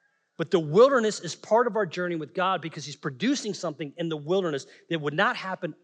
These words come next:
otherwise. Number three, it relax-, it reflects a lack of faith. When we have a complaining spirit, again, we're talking about a complaining spirit, it reflects a lack of faith. Verse thirty-two, "In spite of this, you did not trust,"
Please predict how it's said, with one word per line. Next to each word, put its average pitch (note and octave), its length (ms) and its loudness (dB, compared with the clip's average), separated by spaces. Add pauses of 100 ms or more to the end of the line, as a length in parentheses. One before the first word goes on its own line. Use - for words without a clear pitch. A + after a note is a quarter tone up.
otherwise. C3 760 -8 (1080)
Number A3 200 8
three, A#3+ 380 0 (380)
it E3 80 -2
relax-, F#3 560 2
it E3+ 160 -6
reflects F#3+ 420 0
a F3 60 2
lack D#3 280 -2
of D3 80 -8
faith. - 480 -6 (1300)
When F3 160 0
we B3 120 2
have C4 120 4
a B3+ 80 8
complaining B3+ 720 -2
spirit, D3 420 0
again, D3+ 160 -8
we're D#3 80 -8
talking G3+ 160 0
about A3+ 140 0
a G#3 40 -4
complaining F#3+ 440 -6
spirit, B2+ 380 -6 (880)
it F3+ 120 2
reflects G#3 460 2
a G3 60 0
lack E3 320 0
of D#3+ 100 -8
faith. G3 400 -4 (160)
Verse D3 160 0
thirty-two, F3 440 -2
"In D3+ 100 -10
spite B3+ 380 2
of F3 100 0
this, D#3 240 -6
you E3+ 80 -8
did F3 120 -8
not F3 260 -6
trust," - 760 -4